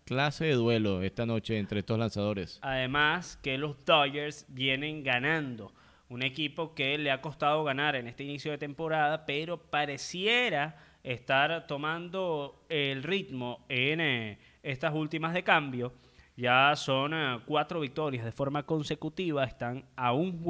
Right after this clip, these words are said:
Speaker 2: juego de nivelar su récord en quinientos frente a unos nacionales de Washington que también están,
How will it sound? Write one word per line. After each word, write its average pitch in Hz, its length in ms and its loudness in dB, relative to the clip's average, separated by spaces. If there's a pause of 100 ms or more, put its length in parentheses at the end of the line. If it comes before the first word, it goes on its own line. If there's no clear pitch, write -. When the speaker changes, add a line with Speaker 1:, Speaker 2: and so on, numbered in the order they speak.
Speaker 2:
juego 120 280 -2
de 139 380 -4
nivelar 120 460 -2
su 156 120 -4
récord 135 380 -4 (120)
en 147 180 -6
quinientos 147 680 -6 (640)
frente 196 400 2
a 175 60 4
unos 190 200 0
nacionales 185 500 -2
de 131 80 -2
Washington 185 640 -2 (280)
que 127 140 -2
también 160 480 2
están, 139 320 -6